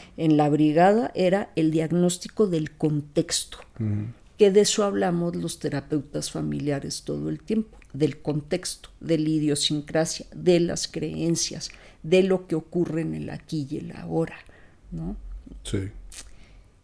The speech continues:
Speaker 1: Y a partir de ahí tiraba yo un diseño muy rápido de intervención.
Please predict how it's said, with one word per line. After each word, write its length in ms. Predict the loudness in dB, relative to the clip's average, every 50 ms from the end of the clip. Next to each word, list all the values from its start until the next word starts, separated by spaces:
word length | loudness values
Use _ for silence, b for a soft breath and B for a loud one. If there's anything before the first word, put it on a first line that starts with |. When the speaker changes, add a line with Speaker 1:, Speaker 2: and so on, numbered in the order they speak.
| -8 -4
Speaker 1:
Y 200 | 0 4 4 4
a 180 | 4 2 0
partir 560 | 0 0 0 0 0 -4 -4 -2 -2 -2 -2 -2
de 140 | 0 0
ahí 400 | 0 0 0 0 0 -2 -4 -6 -10 _ _ _ _ -20 -20 _ _ _ -20 -20 -8 -4
tiraba 460 | -2 2 4 4 4 4 2 0 0
yo 220 | 0 2 2 4
un 340 | 4 4 4 2 2 2 0
diseño 640 | 0 0 -2 0 0 0 2 2 2 2 2 2 2
muy 220 | 2 0 0 0
rápido 720 | 0 0 0 0 0 0 -2 -4 -4 -2 -2 -2 -4 -6 -8 -14 -16
de 500 | -8 -2 2 4 4 4 4 2 0 -6 -14 -10 -4
intervención. 840 | 0 0 0 0 0 0 0 0 0 0 0 -2 0 0 0 -2 -2